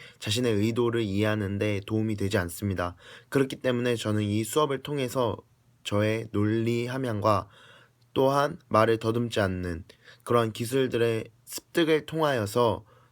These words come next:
더욱더 원활한 상호 의사소통을 하고자 합니다. 또한 전 이번 학기 학군단 생활을 시작합니다.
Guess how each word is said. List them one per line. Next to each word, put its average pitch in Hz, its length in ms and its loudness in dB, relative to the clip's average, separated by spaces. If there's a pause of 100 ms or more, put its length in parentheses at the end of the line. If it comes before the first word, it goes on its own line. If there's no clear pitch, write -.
더욱더 113 680 2
원활한 110 560 0
상호 143 440 0
의사소통을 127 640 -4
하고자 127 280 -2
합니다. 92 440 -2 (420)
또한 147 380 4 (220)
전 107 380 2
이번 104 500 2
학기 117 600 -2
학군단 143 460 -2
생활을 131 300 -4
시작합니다. 98 600 -4